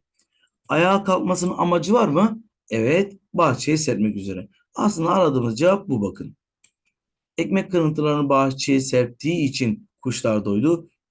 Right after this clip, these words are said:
Tığ için, dı için sebep sonuç ifadesidir. Eliyoruz. Ekmek kırıntılarını bahçeye serp çünkü onlar aç. Burada da bakın sebep ile sonuç yer değiştirmiştir.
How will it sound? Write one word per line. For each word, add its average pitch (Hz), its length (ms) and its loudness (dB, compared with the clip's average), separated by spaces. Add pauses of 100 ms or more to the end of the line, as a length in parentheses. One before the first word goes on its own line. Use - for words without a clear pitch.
Tığ 180 240 2
için, 156 280 0
dı 131 120 4
için 117 260 -2
sebep 104 360 -4
sonuç 156 300 -6
ifadesidir. 156 760 -2 (280)
Eliyoruz. 165 680 0 (720)
Ekmek 160 380 -2
kırıntılarını 139 920 0 (280)
bahçeye 127 880 0 (160)
serp - 580 0 (220)
çünkü 147 400 -2
onlar 127 600 0 (240)
aç. - 520 -8 (960)
Burada 175 280 0
da 143 120 2
bakın 165 480 -2 (120)
sebep 165 480 0
ile 117 400 -2
sonuç 175 400 -2
yer 147 260 2
değiştirmiştir. 107 880 -2